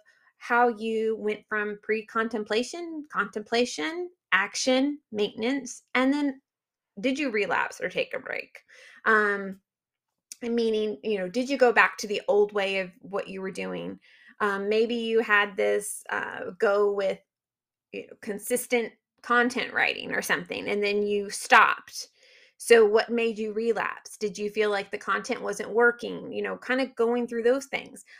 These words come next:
Sometimes people can relapse because life gets in the way. You know, something catastrophic could happen, a tragedy, or something can happen where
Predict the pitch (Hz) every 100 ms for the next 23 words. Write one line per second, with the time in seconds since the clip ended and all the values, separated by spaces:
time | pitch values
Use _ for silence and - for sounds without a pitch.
0 | - - 254 269 381 359 359 339 294 285
1 | 285 285 277 269 - 262 285 262 - 208
2 | 247 302 285 302 277 277 220 196 320 269
3 | - - _ _ _ - 233 240 269 254
4 | 269 277 277 269 _ _ _ _ _ -
5 | - 185 254 - 247 277 - - 214 175
6 | - - - - - 208 240 247 226 196
7 | - - 208 - 233 233 269 269 254 240
8 | 262 381 262 214 208 214 220 214 214 214